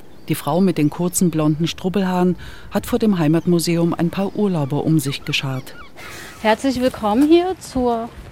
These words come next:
Speaker 2: Führung auf den Spuren der Malweiber. Ich bin Hiddenseerin, bin hier aufgewachsen, hier zur Schule gegangen.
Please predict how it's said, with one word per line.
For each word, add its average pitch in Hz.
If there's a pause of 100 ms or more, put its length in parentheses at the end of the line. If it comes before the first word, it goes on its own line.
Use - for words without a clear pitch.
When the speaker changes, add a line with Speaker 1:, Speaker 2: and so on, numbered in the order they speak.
(200)
Speaker 2:
Führung 294
auf 247
den 262
Spuren 262
der 190 (300)
Malweiber. 311 (360)
Ich -
bin 214
Hiddenseerin, 262
bin 226
hier 196
aufgewachsen, 226
hier 202
zur 202
Schule 233
gegangen. 202